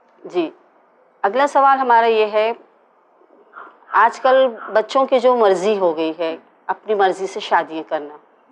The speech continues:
कहते हैं शरअ हमें, इस्लाम हमें इस बात की इजाज़त देता है कि आप अपनी मर्ज़ी से शादी कर सकते हैं।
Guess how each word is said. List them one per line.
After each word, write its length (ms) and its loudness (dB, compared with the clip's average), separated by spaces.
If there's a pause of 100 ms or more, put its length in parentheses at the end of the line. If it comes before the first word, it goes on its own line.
(600)
कहते 220 0
हैं 100 4
शरअ 300 2
हमें, 300 2
इस्लाम 400 2
हमें 200 4
इस 180 -2
बात 200 0
की 80 0
इजाज़त 400 2
देता 300 2
है 340 -2 (580)
कि 40 0
आप 260 2
अपनी 260 -2
मर्ज़ी 300 2
से 100 -4
शादी 340 -2
कर 180 -2
सकते 360 -12
हैं। 180 -14